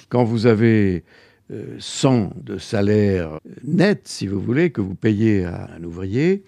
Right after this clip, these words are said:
lui-même, cet ouvrier, contribue aux prélèvements sociaux à hauteur, euh, d'un,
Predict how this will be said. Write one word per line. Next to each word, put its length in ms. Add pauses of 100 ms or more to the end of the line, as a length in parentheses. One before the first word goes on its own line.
(200)
lui-même, 1040
cet 240
ouvrier, 680 (640)
contribue 840 (100)
aux 100
prélèvements 500
sociaux 520
à 60
hauteur, 520
euh, 220
d'un, 380